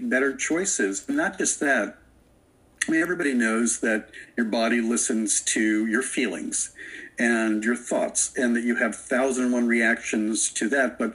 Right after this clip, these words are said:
your body also listens to what's going on spiritually. And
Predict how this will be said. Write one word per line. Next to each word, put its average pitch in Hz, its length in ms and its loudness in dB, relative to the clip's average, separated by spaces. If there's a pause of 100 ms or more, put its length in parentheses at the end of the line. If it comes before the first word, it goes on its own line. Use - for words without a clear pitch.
(380)
your - 220 0
body 220 440 0
also 170 380 0
listens 131 480 0
to - 100 -2
what's 113 240 -2
going 107 300 0
on 98 160 0
spiritually. 95 800 -2 (640)
And 123 560 2